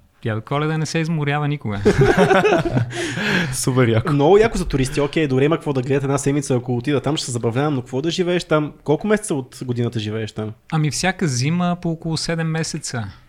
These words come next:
Speaker 3: И ти живееш в зимния сезон, където аз знам, че има дни, в които няма светлина почти.
Speaker 1: Да.
Speaker 3: А, всичко е сиво, с-, студено е през по-голямата част от времето. Как един човек, който е израснал в България на четири сезона и, и предимно е топло, се климатизира към тамошния климат и успява да живее в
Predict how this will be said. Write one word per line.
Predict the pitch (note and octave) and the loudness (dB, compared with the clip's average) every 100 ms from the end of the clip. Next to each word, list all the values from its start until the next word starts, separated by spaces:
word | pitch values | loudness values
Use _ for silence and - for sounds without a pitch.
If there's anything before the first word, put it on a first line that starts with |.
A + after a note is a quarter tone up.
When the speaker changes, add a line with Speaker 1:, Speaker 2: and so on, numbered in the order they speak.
| - | -6
Speaker 3:
И | B2+ | -4
ти | D#3 | -2
живееш | D3+ C3 C#3+ | 2 4 2
в | D3+ | 2
зимния | D#3 D3+ | 2 2
сезон, | C3 C3 C3+ | 0 0 2
където | C3+ C3+ | 2 2
аз | C3+ C3 | 2 2
знам, | B2+ | 0
че | B2+ D3 | 0 0
има | D3+ D3+ D3+ D3 - - | 2 2 2 0 -6 -10
дни, | C3+ C#3+ | 0 2
в | D#3+ D#3 | 4 2
които | C3 C3 D3 C#3+ D3 F3 D#3+ | 0 -2 -4 -6 -8 -14 -12
няма | D#3+ D#3 D#3+ | -4 0 0
светлина | - - E3 F3 | 0 2 4 4
почти. | E3+ C3 - A2+ A2 - - - | 0 -8 -8 -6 -6 -10 -18 -8
Speaker 1:
Да. | A#2+ C3 | 0 4
Speaker 3:
А, | B2+ B2 | 4 2
всичко | A#2+ - D#3 - D3+ | 0 -6 -6 0 0
е | |
сиво, | - C#3 D3 D3+ | 2 0 0 0
с-, | C#3 - A#2 | -2 -8 -10
студено | - B2+ C#3 | -4 2 2
е | D#3 | 2
през | D3 | 0
по-голямата | - D3 C#3+ C#3 | 0 0 0 -2
част | D3 C3 | -4 -2
от | |
времето. | A#2+ C#3+ D3 C3+ - - - | 0 0 -2 -6 -8 -20 -8
Как | - C#3 | 0 2
един | F#3+ G3 | 4 2
човек, | - F3+ | 0 0
който | F3+ E3 E3 | 0 0 2
е | |
израснал | C3 D3 D3 C3+ | 4 4 4 2
в | |
България | B2 A#2+ A#2+ A#2 C3 | 4 6 4 4 2
на | B2+ A#2+ | 2 0
четири | A#2+ A#2+ B2 | 0 0 0
сезона | B2 A2+ A#2+ A#2+ | -2 0 2 2
и, | A#2 A2+ - - - | 0 -4 -20 -20 -12
и | C3+ | -2
предимно | C3 B2 C#3+ A#2+ | 0 2 2 2
е | |
топло, | A#2+ B2 B2 G3 G3 G3 - - | 4 2 2 0 0 -4 -16 -12
се | - D#3 - | -8 -8 -6
климатизира | E3 D#3 D3 C#3 D#3+ | 0 0 0 0 0
към | D#3+ D3+ | 2 -2
тамошния | C#3+ D3 D3 - B2 | 0 0 0 -2 -4
климат | C#3 D3 D3 | 0 -2 -2
и | |
успява | C3+ C#3 C3+ | -2 0 0
да | |
живее | B2 B2+ B2+ | 0 0 2
в | B2 | 0